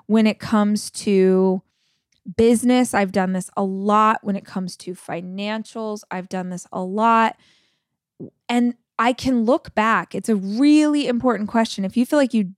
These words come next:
you have struggled with this as well, look back and ask yourself, this is why we face even the things we don't want to think about, but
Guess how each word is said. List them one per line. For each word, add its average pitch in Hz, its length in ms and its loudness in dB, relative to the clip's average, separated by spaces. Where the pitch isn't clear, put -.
you 220 320 2
have 214 200 0
struggled 196 340 -2
with 196 120 0
this 190 200 -4
as 190 120 -4
well, 185 480 2
look 269 360 2
back 285 380 2
and 226 200 0
ask 226 360 -2
yourself, 202 440 -2
this 196 100 0
is 214 60 -4
why 208 200 4
we 247 200 0
face - 580 0
even 233 280 0
the 330 120 2
things 370 340 -2
we 320 80 2
don't 302 200 2
want 277 180 2
to 285 40 -6
think 254 240 -6
about, 190 380 -4
but - 240 0